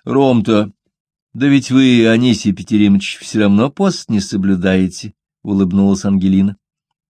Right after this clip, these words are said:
Она сидела напротив, подперев щеку, чаю не пила и пирожных не ела. "Пост должен не в лишении, а в награждении быть.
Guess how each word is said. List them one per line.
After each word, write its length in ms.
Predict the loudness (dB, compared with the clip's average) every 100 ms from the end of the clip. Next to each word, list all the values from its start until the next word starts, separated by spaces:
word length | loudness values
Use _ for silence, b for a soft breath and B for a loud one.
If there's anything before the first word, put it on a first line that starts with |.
| _ _
Она 240 | -6 -6
сидела 320 | -2 0 0
напротив, 640 | 0 -2 0 -2 -4 -12 -16
подперев 400 | -16 -6 -6 -6
щеку, 560 | -10 -4 -2 -2 -8 -20 _ _ _ -8
чаю 300 | -4 -2 0
не 140 | 0
пила 500 | 0 0 2 0 -4 _ _ _
и 100 | -12
пирожных 560 | -4 0 0 -2 -6 -8
не 120 | -6
ела. 260 | -4 -4 -8 _ _ _ _ _ _ _ _ _ _ _
"Пост 580 | -2 0 0 -2 -12 -14
должен 520 | -4 0 0 0 0 0
не 80 |
в 60 | -2
лишении, 720 | -4 -6 -4 -2 0 -2 -4 _ _ _ _ _ -8
а 120 | -2
в 40 |
награждении 680 | 0 0 -2 0 0 0 -4
быть. 320 | -6 -8 -14